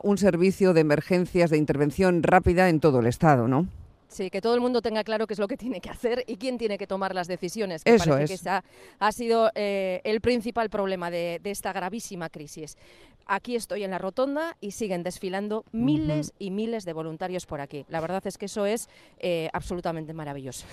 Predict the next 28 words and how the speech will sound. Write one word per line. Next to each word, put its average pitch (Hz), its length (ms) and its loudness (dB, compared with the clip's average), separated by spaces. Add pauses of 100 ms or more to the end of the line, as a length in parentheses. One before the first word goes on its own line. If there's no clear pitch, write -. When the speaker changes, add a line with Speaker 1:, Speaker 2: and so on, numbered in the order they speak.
(140)
Speaker 1:
Sonia, 180 520 4
eh, 165 280 8
hoy, 202 340 6
claro, 190 300 6
te 156 100 4
estás 165 280 2
moviendo, 185 380 4
te 175 60 0
has 170 80 0
movido 175 320 2
desde 170 220 2
Valencia 160 420 2
capital, 175 840 4
has 165 160 2
cogido 180 320 0
un 180 160 -2
taxi, 175 480 2
has 175 160 2
caminado 175 400 2
cuarenta 170 380 2
minutos, 180 580 4
con 160 200 2
cuidado 165 380 4
porque 156 240 2
el 156 100 6
barro 160 240 6
resbalaba, 156 760 6 (200)
eh, 170 240 8